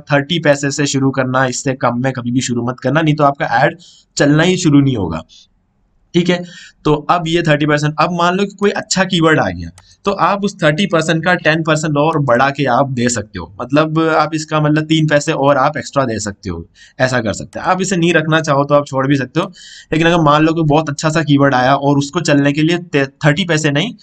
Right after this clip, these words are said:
थर्टी थ्री पैसे चाहिए, तो ऐसे में टेन परसेंट और अगर आप दे देते हो, तो वो उस कीवर्ड पे आपका वीडियो शो होगा और उस पे व्यू भी आपको मिल जाएगा, ठीक है। कुछ इस तरीके से ये चीज़ काम करती है।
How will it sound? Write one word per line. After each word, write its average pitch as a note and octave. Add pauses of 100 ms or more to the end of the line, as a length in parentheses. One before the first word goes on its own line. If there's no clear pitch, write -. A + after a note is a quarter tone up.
(180)
थर्टी D#3
थ्री G#3
पैसे C#3+
चाहिए, F#2+ (260)
तो E3+
ऐसे F#3+
में F#3+
टेन E3
परसेंट D#3+
और D#3+
अगर C#3+
आप C3+
दे B2
देते B2
हो, F3+
तो F3+
वो D3
उस D#3+
कीवर्ड C#3+
पे E3
आपका C#3
वीडियो A#2+
शो A#2+
होगा B2 (320)
और C3+
उस B2
पे F#3
व्यू C#3
भी A#2+
आपको G#2
मिल E2
जाएगा, -
ठीक F#3+
है। B2
कुछ -
इस C3
तरीके G#2+
से C#3+
ये C#3
चीज़ C#3+
काम G2
करती -
है। -